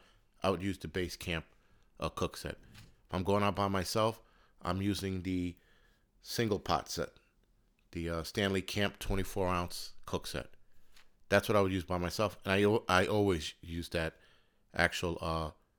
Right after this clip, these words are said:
camp cup set, the twenty-four ounce, uh, cook set. I have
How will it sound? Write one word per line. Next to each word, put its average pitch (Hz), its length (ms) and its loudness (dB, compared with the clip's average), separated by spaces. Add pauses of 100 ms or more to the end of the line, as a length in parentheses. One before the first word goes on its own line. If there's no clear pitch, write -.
(640)
camp 92 280 -2
cup - 220 -4
set, - 320 -8
the - 80 -12
twenty-four 92 420 -4
ounce, 82 420 -2 (140)
uh, 82 220 -12
cook 85 200 -6
set. - 200 -8 (800)
I 92 100 0
have 98 340 0